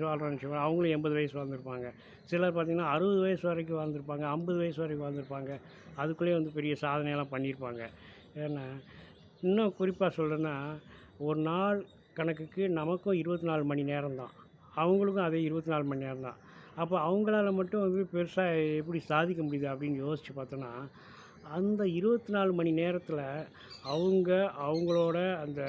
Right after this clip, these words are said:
சாதனைக்குரிய ஒரு விஷயத்துக்காக எவ்வளோ நேரத்தை ஸ்பெண்ட் பண்றாங்க. அதாவது ந-, நமக்கு ஒரு வருமானம் வருதுன்னு வச்சுக்கோங்களேன், அந்த வருமானத்தை வந்துட்டு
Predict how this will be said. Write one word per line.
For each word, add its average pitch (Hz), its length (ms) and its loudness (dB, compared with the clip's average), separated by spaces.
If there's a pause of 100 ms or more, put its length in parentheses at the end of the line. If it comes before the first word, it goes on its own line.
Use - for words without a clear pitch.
(300)
சாதனைக்குரிய 170 640 0
ஒரு 147 160 0 (100)
விஷயத்துக்காக 156 680 -4 (280)
எவ்வளோ 185 280 4
நேரத்தை 175 460 0
ஸ்பெண்ட் 170 360 -2
பண்றாங்க. 147 420 -2 (640)
அதாவது 143 500 0 (540)
ந-, 143 440 0
நமக்கு 147 300 -2
ஒரு 147 120 0
வருமானம் 190 540 2
வருதுன்னு 165 320 0
வச்சுக்கோங்களேன், 143 460 -6
அந்த 135 160 -6
வருமானத்தை 180 680 0
வந்துட்டு 156 340 -4